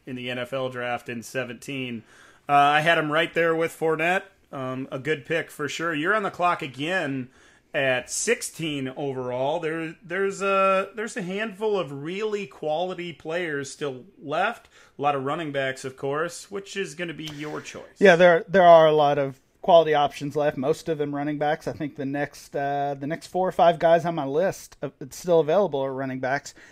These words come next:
Speaker 2: Uh, only one of them has given us an R B two overall season, though. That's Aaron Jones. I'll take him.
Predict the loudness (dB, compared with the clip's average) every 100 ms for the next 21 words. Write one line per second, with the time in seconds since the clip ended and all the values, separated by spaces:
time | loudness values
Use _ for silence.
0 | -16 -8 0 2 4 4 4 4 2 2
1 | -2 -4 -2 -4 -4 -2 -2 -4 -8 -6
2 | -6 -4 -4 -2 -2 -2 -2 -4 -4 -4
3 | -4 -2 0 2 0 -2 -6 -4 -4 -2
4 | -2 0 -2 -6 -12 -20 -14 -6 -4 -4
5 | -6 -4 -2 -2 -4